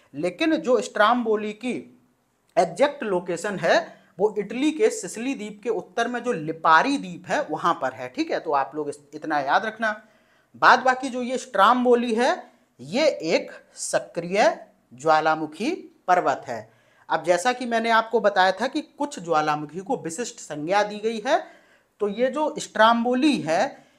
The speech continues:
इसको भूमध्य सागर का प्रकाश स्तंभ भी कहते हैं। बहुत बार क्वेश्चन पूछा जा चुका है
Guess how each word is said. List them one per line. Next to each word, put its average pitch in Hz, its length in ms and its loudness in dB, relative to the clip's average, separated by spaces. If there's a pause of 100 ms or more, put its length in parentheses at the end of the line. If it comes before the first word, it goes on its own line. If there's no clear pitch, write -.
(180)
इसको 247 680 2 (100)
भूमध्य 220 680 0
सागर 175 540 6
का 165 360 8 (140)
प्रकाश 185 560 4 (100)
स्तंभ 170 480 -6
भी 202 320 -4 (120)
कहते 165 360 -6
हैं। 127 200 -14
बहुत 202 320 2
बार 180 180 4
क्वेश्चन 156 340 -6
पूछा 165 340 -8
जा 196 140 0
चुका 190 260 -2
है 240 180 2